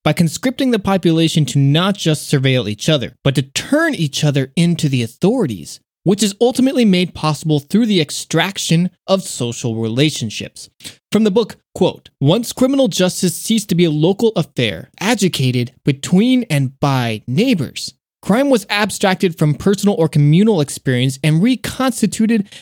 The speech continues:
as an act not against specific citizens, but against the sovereign. This loss of local independence aided the abstraction of criminal justice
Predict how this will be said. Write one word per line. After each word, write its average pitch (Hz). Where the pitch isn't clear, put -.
as 170
an 180
act 196
not 180
against 190
specific 170
citizens, 135
but 156
against 220
the 156
sovereign. 151
This 165
loss 160
of 143
local 175
independence 156
aided 196
the 160
abstraction 151
of 131
criminal 180
justice 147